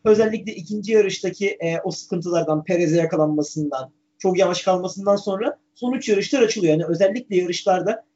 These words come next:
geriden başlamasına rağmen tırmanması, Gasly'nin yapamadığı geçişler yapması,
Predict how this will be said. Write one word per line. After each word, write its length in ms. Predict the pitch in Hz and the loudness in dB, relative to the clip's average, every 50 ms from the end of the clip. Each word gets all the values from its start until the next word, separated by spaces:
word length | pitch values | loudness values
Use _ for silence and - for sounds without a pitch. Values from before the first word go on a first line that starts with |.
| _ _ - | _ _ -6
geriden 380 | 156 175 185 185 208 226 220 208 | -2 0 0 2 2 0 2 4
başlamasına 560 | 202 202 202 214 196 196 - - 214 202 196 | 2 2 2 0 -4 -6 -6 -6 -2 -2 -2
rağmen 180 | 196 196 185 - | -2 -2 -6 -4
tırmanması, 800 | - 185 170 170 165 165 160 160 160 156 - - 151 143 147 _ _ _ _ - | -4 -4 -2 -2 -4 -4 -4 -4 -4 -4 -2 -2 -2 -2 -2 _ _ _ _ -2
Gasly'nin 460 | 160 185 190 190 190 196 196 196 190 196 | 2 4 4 4 2 0 -6 -6 -6 -6
yapamadığı 380 | 196 185 202 190 196 180 185 | -6 -4 -4 -6 -4 -4 -4
geçişler 460 | 175 160 175 175 - - - 180 175 | -4 -4 -6 -8 -8 -6 -2 -2 0
yapması, 640 | 175 170 165 - - 170 160 - - 175 170 170 | 0 0 -2 -4 -8 -10 -8 -6 -4 -4 -4 -6